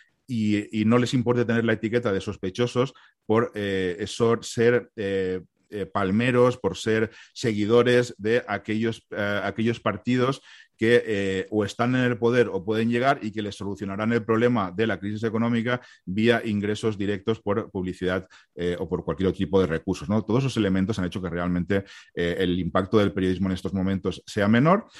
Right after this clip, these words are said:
y hay también mucha más competencia, es evidente. Si tú antes eras un monopolio, los periódicos eran un monopolio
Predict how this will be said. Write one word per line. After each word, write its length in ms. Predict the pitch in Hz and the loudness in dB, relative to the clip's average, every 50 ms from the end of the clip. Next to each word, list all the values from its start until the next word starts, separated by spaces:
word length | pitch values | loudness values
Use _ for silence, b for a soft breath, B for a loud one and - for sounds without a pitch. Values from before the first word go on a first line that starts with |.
| B B B _ | B B B _
y 280 | 120 143 151 - - _ - | 0 0 0 -2 -8 _ -10
hay 220 | 78 85 87 82 | -6 -6 -6 -4
también 480 | - 85 82 90 95 98 104 101 - _ _ | -2 0 2 4 4 4 4 2 0 _ _
mucha 280 | - 107 117 - 101 82 | 4 4 4 4 2 -2
más 160 | 82 - - | -2 -4 -6
competencia, 560 | - 80 76 76 71 113 127 139 - 95 80 | -8 -8 -8 -4 0 2 2 2 2 -2 -2
es 140 | 73 - - | -4 -8 -6
evidente. 400 | 78 78 87 101 131 135 107 85 | -4 -2 -2 0 -2 -2 -4 -6
Si 100 | - - | -10 -8
tú 100 | - 90 | -6 -6
antes 280 | 82 90 104 95 - | -4 -4 -4 -4 -4
eras 280 | 107 98 98 98 92 B B B B - | -2 -2 -2 -4 -4 B B B B 0
un 120 | 104 107 | 2 4
monopolio, 720 | 107 104 104 98 87 - 127 139 143 135 117 101 90 95 | 6 6 4 2 4 6 6 8 8 8 8 6 4 2
los 140 | 95 90 - | -2 -4 -4
periódicos 340 | - 90 101 107 95 101 - | -4 -2 -2 -2 -2 -2 -2
eran 140 | 107 98 104 | -2 0 0
un 80 | 101 | 0
monopolio 640 | 104 107 101 101 87 127 143 151 139 120 98 85 | 0 0 -2 -2 -2 0 0 2 2 0 0 -2